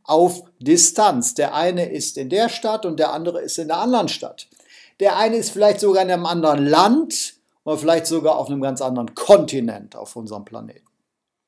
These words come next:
Und jetzt ist die Frage, wie ist das möglich?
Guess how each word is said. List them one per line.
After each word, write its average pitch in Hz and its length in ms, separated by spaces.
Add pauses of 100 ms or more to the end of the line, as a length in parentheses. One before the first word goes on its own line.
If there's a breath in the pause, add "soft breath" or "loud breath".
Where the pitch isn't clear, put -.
(1400)
Und 139 520
jetzt 160 240
ist 175 180
die 175 80
Frage, 165 440
wie 165 160
ist - 200
das 139 180
möglich? - 840